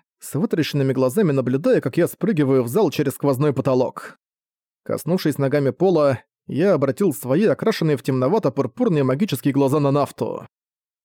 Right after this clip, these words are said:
«Силу богини будущего трудновато уничтожить полностью в высшем мире. Но если нарушить порядок даже совсем чуть-чуть,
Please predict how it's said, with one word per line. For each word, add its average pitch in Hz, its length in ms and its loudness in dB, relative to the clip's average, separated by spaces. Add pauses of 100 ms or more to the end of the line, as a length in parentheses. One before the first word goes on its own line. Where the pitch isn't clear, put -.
(160)
«Силу 156 380 0
богини 165 320 2
будущего 170 440 0
трудновато 160 520 0
уничтожить 131 480 -2
полностью 147 480 0
в - 20 0
высшем 151 300 0
мире. 143 460 0 (400)
Но 131 280 0
если 170 260 2
нарушить 151 380 0
порядок 143 340 0
даже 135 200 2
совсем 151 360 0
чуть-чуть, - 540 -4